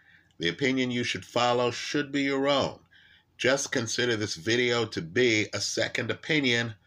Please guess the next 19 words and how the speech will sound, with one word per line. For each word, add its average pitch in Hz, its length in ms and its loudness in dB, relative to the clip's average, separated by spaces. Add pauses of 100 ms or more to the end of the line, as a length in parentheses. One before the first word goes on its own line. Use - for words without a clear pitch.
(440)
from 113 180 -2
a 107 40 0
complete 131 580 -2
stranger 101 760 0
online. 90 720 0 (1700)
Now, 104 220 2
it 170 160 4
would 147 200 2
be 127 160 4
malpractice 120 1400 0 (1300)
for 101 240 -4
me 147 280 2
not 127 320 2
to 113 100 -4
mention 104 760 -2 (100)
in 113 180 -2
the 120 260 -4
opening 101 580 2
here, 73 480 -2